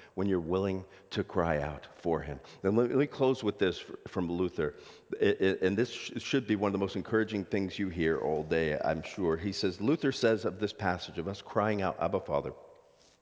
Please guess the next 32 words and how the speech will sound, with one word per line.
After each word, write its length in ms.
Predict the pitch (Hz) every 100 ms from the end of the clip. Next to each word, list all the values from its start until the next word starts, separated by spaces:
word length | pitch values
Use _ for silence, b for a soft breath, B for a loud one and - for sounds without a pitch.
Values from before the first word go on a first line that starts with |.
| _ - B B B B B
he 80 | 110
says, 260 | 110 101
"No 120 | 107
matter 300 | 95 101 113
how 260 | 101 104 120
terrible, 680 | - 131 131 139 139 139 - - - _ 110
great 300 | 104 123 147
and 120 | 110
terrible 480 | 107 98 95 101 101 B B B
the 60 | -
cries 580 | - 98 98 104 104 98
are 180 | 92 92
that 220 | 92 80
the 80 | 80
law, 500 | 76 92 95 101 95
the 80 | 85
sin, 380 | - 98 98 98
and 100 | 92
the 80 | 87
devil 340 | 82 85 82
loose 320 | 76 98 131
against 460 | 80 78 71 - -
us, 300 | - - - _ _ _ _ _ _ b b b b b b -
even 260 | 104 123
though 120 | 127 110
they 140 | 104
seem 240 | - 113 90
to 80 |
fill 200 | - -
heaven 460 | 76 117 120 117 139
and 140 | 67 69
earth 400 | 87 76 69 -